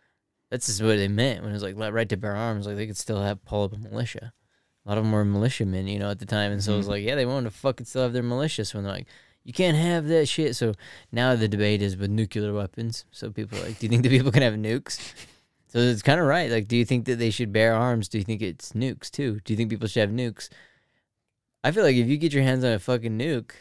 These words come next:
Speaker 2: <laughs> The fact that you did it,
Speaker 1: Yeah,
Speaker 2: congratulations.
Speaker 1: it, maybe the problem lies with the person that let you buy the nuke from 'em, I guess. I don't know if that's the problem, but, like,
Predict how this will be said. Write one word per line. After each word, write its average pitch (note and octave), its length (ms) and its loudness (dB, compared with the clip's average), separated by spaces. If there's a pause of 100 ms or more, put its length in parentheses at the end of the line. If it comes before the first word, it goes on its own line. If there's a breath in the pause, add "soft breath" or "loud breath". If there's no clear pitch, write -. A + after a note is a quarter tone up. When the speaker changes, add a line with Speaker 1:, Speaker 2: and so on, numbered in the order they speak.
(180)
Speaker 2:
<laughs> - 920 0
The C#3 80 -4
fact D3 260 4
that C3+ 100 6
you C3 100 2
did B2+ 200 8
it, A#2+ 140 6
Speaker 1:
Yeah, F3 120 8
Speaker 2:
congratulations. B2+ 800 6
Speaker 1:
it, D#3 80 -8
maybe D#3+ 220 8
the E3+ 100 10
problem C#3+ 420 4
lies B2+ 320 4
with B2+ 120 -2
the A2 60 -2
person B2 400 0
that F2 220 -4
let A#2+ 260 -2
you B2 100 0
buy G#2+ 300 0
the C#3 100 -4
nuke E3 280 -6
from F#3 180 2
'em, A3 160 -6
I G#3+ 80 -6
guess. G#3+ 240 -2
I - 80 -6
don't C#3 240 -4
know A#2 260 0
if G#2 100 -4
that's A#2+ 200 2
the A#2+ 100 -4
problem, A#2 280 0
but, A2+ 80 -2
like, A2 200 -2